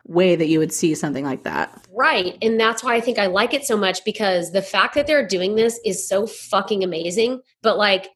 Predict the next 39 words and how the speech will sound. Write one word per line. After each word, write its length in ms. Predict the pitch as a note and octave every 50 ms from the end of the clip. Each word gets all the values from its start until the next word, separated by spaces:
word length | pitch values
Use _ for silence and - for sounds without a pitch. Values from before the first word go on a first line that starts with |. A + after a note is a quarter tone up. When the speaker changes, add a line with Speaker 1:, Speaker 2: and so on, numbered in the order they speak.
| _ _ _ -
Speaker 2:
it's 200 | G3+ G3 - F#3
definitely 400 | E3+ G3+ G3+ G#3 G#3 A#3 G3+ G3
not 180 | F#3+ F3+ -
something 420 | - G3 F3+ F3+ F#3 F3 F3 F3 D#3+ E3+
they're 160 | F#3 F3+ F3
responsible 720 | E3+ F3 E3+ - - F3 E3 F3 G3 F#3+ A#3 F#3+ G3 F3
for. 400 | - - E3 D#3+ F3 G#3 A3+ - _ _ -
Speaker 1:
Oh, 220 | - G4+ A#4 A4+ E4+
Speaker 2:
And 80 | F3 D#3+
that's 100 | G3 G#3
Speaker 1:
no. 380 | D4 A4 B4+ A#4 D#4+ - D#3
Fuck 260 | - - - G4 A4 G#4+ -
no. 220 | - G#3+ F3 E3+ E3+
This 180 | G#3+ - -
should 180 | - G4 E4+ C4+
be 400 | D#4+ D#4 D4+ C#4+ - - - _ -
all 260 | G3 F3 C4 D4 F4
of 120 | F#4 E4+ D#4+
the 80 | D#4+
leaders 440 | C#4+ C#4+ C#4+ C#4+ C4 B3+ A#3 A3+ A3+
of 200 | A3+ G#3 G3 G3+
our 220 | G#3 G#3 G#3 G3 F#3+
country 680 | F#3+ - - A#3+ G#3+ G#3 - G3+ F#3 E3+ D#3+ D#3+ D#3 - _ -
doing 320 | A#3 A#3+ B3+ B3+ B3+ A3+ A3
this 300 | A3 A3+ A3+ A3 A3 G3
or 100 | F#3+ F#3
something 400 | F#3 A3+ A#3+ B3 B3 B3+ A#3 A3
like 300 | G#3+ G#3 G#3 G3+ G#3 -
this, 260 | G3 F#3+ F#3 F#3 - - - -
doing 320 | D4 D#4+ F4+ F#4+ F#4 D4
something 540 | - - D4+ C#4+ C#4+ C#4 - D4+ C#4 C4+ B3+
that 140 | A#3+ G#3 E3+
would 120 | G#3+ F#3 - -
actually 480 | F#3 G3 G#3 - - - B3+ A#3 A#3+
make 200 | A3 G#3 G#3 G3+
a 60 | G#3
difference 400 | F3+ F3+ F3 E3+ - A3+ A3+ A3
other 220 | A3 G3+ G3+ G3+ G3
than 260 | F#3+ F#3+ F#3 F#3 -